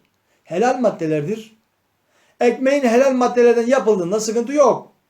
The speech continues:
İşte bütün mesele helal olan ekmeğin nasıl haram olması.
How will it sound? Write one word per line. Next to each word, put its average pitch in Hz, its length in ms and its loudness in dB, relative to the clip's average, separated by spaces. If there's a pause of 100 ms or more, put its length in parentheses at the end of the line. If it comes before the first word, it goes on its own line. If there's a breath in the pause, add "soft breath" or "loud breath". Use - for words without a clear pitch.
(600)
İşte 196 380 -10
bütün 208 420 -6
mesele 160 540 -2 (300 soft breath)
helal 214 520 2
olan 175 380 -2
ekmeğin 190 640 0 (400 soft breath)
nasıl 190 580 2
haram 160 520 0
olması. 156 580 -2